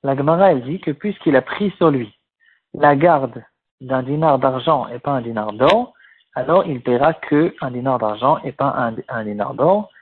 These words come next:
C'est ça la garde qu'il a pris sur lui et c'est ça qu'il doit payer. Par la suite, la Gemara raconte l'histoire de quelqu'un qui a shooté dans un coffre et il l'a envoyé dans le fleuve.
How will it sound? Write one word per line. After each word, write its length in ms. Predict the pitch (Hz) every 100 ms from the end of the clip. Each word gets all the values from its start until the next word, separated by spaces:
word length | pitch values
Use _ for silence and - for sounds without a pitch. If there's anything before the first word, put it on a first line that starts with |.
| _ _ _
C'est 140 | 120
ça 120 | - 175
la 120 | 131
garde 220 | 127 123
qu'il 140 | -
a 60 | 113
pris 200 | - 120
sur 140 | -
lui 200 | 107 135
et 180 | 196 151 -
c'est 120 | 113
ça 140 | 139
qu'il 140 | - 117
doit 180 | 107
payer. 300 | 110 104 - - _ _ _ _ _ _ _ _ _ _ _ _ -
Par 120 | 170
la 80 | 170
suite, 180 | - 196
la 60 | 175
Gemara 220 | 160 185
raconte 340 | - - 160
l'histoire 560 | 143 - 147 151 175 170
de 180 | 143 139
quelqu'un 460 | 139 139 - 185 175
qui 120 | 139
a 60 |
shooté 340 | 127 - 175 175
dans 200 | 160 127
un 80 | 120
coffre 760 | - 175 180 - - - - _ _ _
et 100 | 131
il 100 | 127
l'a 120 | 127
envoyé 360 | 127 127 139 143
dans 200 | 131 117
le 160 | 110 104 -
fleuve. 420 | 127 143 185 220